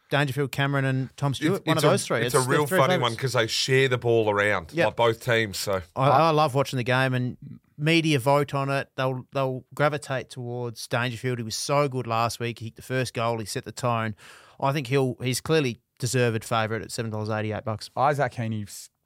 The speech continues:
Speaker 3: really fits the mould of that Norm Smith medalist winner. You
Speaker 1: Yep.
Speaker 3: know, Dustin Martin, you get your twenty-five, thirty touches, but you kick three goals and the medal's yours.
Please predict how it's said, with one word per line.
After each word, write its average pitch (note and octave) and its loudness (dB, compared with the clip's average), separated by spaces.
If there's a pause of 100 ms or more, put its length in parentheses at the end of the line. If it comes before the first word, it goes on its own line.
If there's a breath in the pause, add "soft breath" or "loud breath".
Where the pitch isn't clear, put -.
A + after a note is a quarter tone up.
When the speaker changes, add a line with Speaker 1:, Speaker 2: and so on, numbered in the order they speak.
Speaker 3:
really A#2 -2
fits G#2 -12
the A#2+ -12
mould G#2 -6
of G2 -12
that G2+ -8
Norm G#2 -10
Smith - -20
medalist G#2 -14 (500)
winner. C#3 -4 (120)
You A#2 -8
Speaker 1:
Yep. C#3 0
Speaker 3:
know, A2+ -2
Dustin A2+ -6
Martin, G#2+ -2
you G#2+ -10
get A2 -6
your A2 -6
twenty-five, G#2+ -8
thirty G#2+ -8
touches, B2 -8
but A2 -14
you A2 -14
kick - -14
three G#2 -6
goals G#2+ -6
and G#2+ -8
the G#2 -8
medal's F#2+ -10
yours. G2 -12